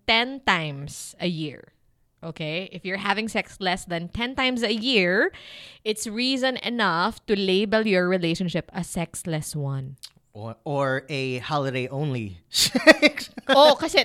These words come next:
Speaker 1: ten times a year. So, di ba parang once a month, mm, plus minus once a month. So, dapat more than once a month kayo nag-jujur, ganun.
Speaker 2: Yeah, exactly.
Speaker 1: Diba? And yun
Speaker 2: Uh-huh.
Speaker 1: nga, of course, um, for many, lack of sex or sexual intimacy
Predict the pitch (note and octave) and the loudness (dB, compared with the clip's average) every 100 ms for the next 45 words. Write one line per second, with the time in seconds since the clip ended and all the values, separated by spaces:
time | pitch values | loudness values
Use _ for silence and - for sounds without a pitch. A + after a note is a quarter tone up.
0 | - - C4 B3 C#4 C#4+ B3 A#3+ G#3 F#3+ | 0 4 4 4 0 0 -2 0 0 0
1 | A3+ A3 A3+ A3 G3+ F#3+ F#3 - F#3 F3 | 0 0 2 4 4 0 0 -4 -2 0
2 | D#3+ - - F3+ E3+ D#3+ G3 F3 - E3+ | -2 -6 -10 -10 -10 -8 -4 -4 -4 -4
3 | E3 - D#3+ D3+ D3+ D3+ D#3+ D#3 B3 A#3 | -4 -4 -4 -4 -4 0 0 0 -2 0
4 | C#4+ D4 B3+ A3+ A#3 A#3 B3 A#3 G3+ G#3 | 2 2 2 2 4 4 2 2 2 2
5 | - F3+ E3+ E3 E3+ - E3+ E3 D#3 D3+ | -2 -2 0 0 -2 -2 0 0 -2 -6
6 | C#3 - D#3 E3+ D#3+ D#3 C#3 C#3 B2+ C3 | -12 -18 -4 0 4 2 2 -4 -4 -6
7 | C3+ C#3 C3 C3+ _ _ _ - A#2 B2 | -6 -6 -8 -12 _ _ _ -16 -8 -4
8 | A2+ G2 _ A#2+ E3 - D3+ D3 F3+ F#3 | -4 -6 _ -8 -4 -2 -2 -2 -2 -2
9 | G3 A#3+ G#3+ F3 - - F#3 F3+ - - | -2 -2 0 -2 -2 0 0 0 -4 -4
10 | F3+ F3 E3+ D#3+ - A#3 G3+ G3+ C#4+ A3+ | -2 -2 -4 -10 -8 -4 -2 2 2 2
11 | G#3 G#4+ _ _ _ _ _ - F#3+ F#3 | -2 -8 _ _ _ _ _ -14 -6 2
12 | F3+ G3 - - F#3+ F#3 F#3 - - - | 4 4 0 -2 0 0 -2 -14 -20 -20
13 | _ - - G4 - - - F#3+ F#3 G3 | _ -16 -4 -2 -2 -6 -8 -2 -2 -2
14 | - G3 F#3+ G#3+ D4 C#4 - G3 F#3+ | -2 0 0 0 -4 -6 -6 -4 -4